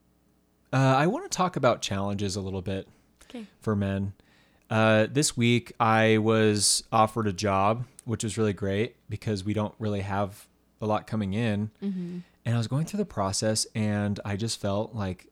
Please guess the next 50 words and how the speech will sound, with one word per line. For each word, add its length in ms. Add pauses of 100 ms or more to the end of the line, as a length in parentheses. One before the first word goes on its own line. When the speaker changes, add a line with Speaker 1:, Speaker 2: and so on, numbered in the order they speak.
Speaker 1:
"This 160
isn't 260
the 80
right 180
thing 140
for 100
me 120
to 60
do." 240
It 100
didn't, 180
it 100
wasn't 240
a 40
feeling 300
of, 100
like, 320
"This 140
is 40
a 60
bad 240
company," 420
or, 140
like, 220
"This 140
is, 140
like, 180 (920)
um, 360
a 60
bad 240
place 220
to 80
be." 400
It 80
wasn't 260
that 140
feeling 280
at 60
all. 280
It 100
was, 360
it 80
was 200
like, 280
"This 220
is 140
a 60
good 260
opportunity 880 (800)
that 680